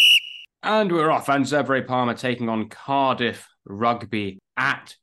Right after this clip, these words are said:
the Stadio Lanfranchi. And at the beginning, it is the home side that have the control of the game. But then twelve minutes in,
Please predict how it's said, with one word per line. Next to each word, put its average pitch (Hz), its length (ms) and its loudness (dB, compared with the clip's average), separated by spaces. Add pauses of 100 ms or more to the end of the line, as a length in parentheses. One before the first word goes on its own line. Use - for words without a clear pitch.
(180)
the 113 60 -12
Stadio 113 540 -2
Lanfranchi. 101 720 -6
And 156 460 0
at - 80 -2
the 123 60 -4
beginning, 156 560 0 (140)
it 156 280 -2
is 160 320 0
the 139 240 0
home 143 320 0
side 135 380 -2
that 104 160 -4
have 135 460 -2
the 123 140 0
control 127 460 -2
of 117 60 -2
the 113 80 -4
game. 110 280 -2
But 117 120 -4
then 143 140 0
twelve 170 440 0
minutes 143 360 -2
in, 147 340 -2